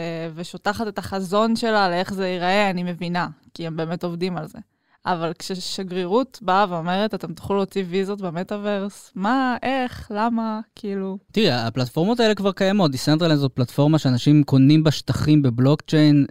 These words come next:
Speaker 2: לכי תביני למה, אני עוד לא, לא בדיוק, אה, נכנסתי לזה.
Speaker 1: זה, יש הרבה, הרבה כסף אולי יום אחד.
Speaker 2: כן, לגמרי.
Speaker 1: הנכדים שלך יגידו, "אבא יכל לקנות את, אה, בבלוקצ'יין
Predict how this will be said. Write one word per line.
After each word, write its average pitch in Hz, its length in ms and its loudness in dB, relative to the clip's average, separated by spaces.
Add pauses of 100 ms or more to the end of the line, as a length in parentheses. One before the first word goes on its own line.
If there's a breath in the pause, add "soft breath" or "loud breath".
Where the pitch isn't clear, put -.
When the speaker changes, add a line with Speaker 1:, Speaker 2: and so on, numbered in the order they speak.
(140)
Speaker 2:
לכי 143 300 0
תביני 127 380 0
למה, 139 340 4
אני 135 200 4
עוד 127 120 0
לא, 120 280 0
לא 120 100 -2
בדיוק, 123 340 -4
אה, 113 240 -4
נכנסתי 131 400 -2
לזה. 170 220 0 (220 soft breath)
Speaker 1:
זה, 190 220 -4 (140)
יש 240 140 -8
הרבה, 381 160 -2
הרבה 349 240 -2
כסף 339 280 -10
אולי 190 200 -2
יום 175 140 -4
אחד. 196 220 -6 (340)
Speaker 2:
כן, 196 220 2 (140)
לגמרי. 120 480 -4
Speaker 1:
הנכדים 220 680 0
שלך 302 320 -4
יגידו, 220 360 2
"אבא 262 220 0
יכל 226 220 -4
לקנות 233 440 -2
את, 202 140 -10
אה, 180 420 -2
בבלוקצ'יין 185 920 -6